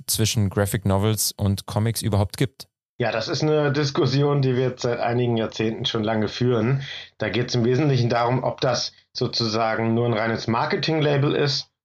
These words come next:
Speaker 2: ne? Also um jetzt, sagen wir mal, in den Buchhandlungen ein eher <laughs> bildungsbürgerlicheres Publikum jetzt an Comics ranzuführen oder ob's jetzt wirklich... Ähm,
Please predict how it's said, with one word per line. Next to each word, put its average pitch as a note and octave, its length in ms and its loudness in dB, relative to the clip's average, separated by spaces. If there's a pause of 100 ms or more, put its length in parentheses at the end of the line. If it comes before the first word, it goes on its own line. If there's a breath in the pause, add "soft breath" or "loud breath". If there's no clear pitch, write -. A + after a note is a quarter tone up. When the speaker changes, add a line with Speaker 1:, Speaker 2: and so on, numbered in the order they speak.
(100)
Speaker 2:
ne? A#2 240 -2
Also C3 320 0
um B2 100 2
jetzt, B2 200 0
sagen A#2+ 220 0
wir A2+ 100 0
mal, A#2 120 0
in A#2 80 0
den A2 140 -2
Buchhandlungen B2 800 0 (460 loud breath)
ein A2+ 480 2
eher G#2+ 360 0
<laughs> F2 60 -8
bildungsbürgerlicheres C3 1160 2
Publikum C3+ 500 0
jetzt B2 180 -2
an C3 140 -2
Comics B2 380 0
ranzuführen D#3 800 0 (320 loud breath)
oder E3+ 260 4
ob's - 180 0
jetzt C#3 200 0
wirklich... C3+ 680 0
Ähm, A#2 380 0